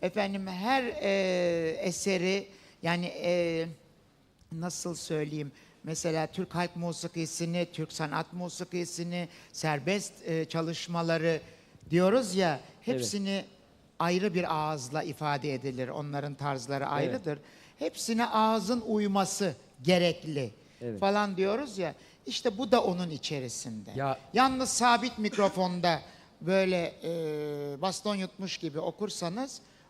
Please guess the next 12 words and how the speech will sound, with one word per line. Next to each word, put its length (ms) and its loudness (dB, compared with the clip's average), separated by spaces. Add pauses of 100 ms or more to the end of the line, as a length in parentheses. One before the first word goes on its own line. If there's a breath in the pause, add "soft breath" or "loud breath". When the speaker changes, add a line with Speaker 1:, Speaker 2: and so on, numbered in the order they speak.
Speaker 1:
o 80 -2
zaman 400 -2
bu 80 0
ambiyansa, 840 -2 (420 soft breath)
e, 140 2
adapte 520 2
olamıyorsanız 840 0
o 180 2
da 140 0
bir 60 2
eksiklik 680 -4
oluyor 400 -4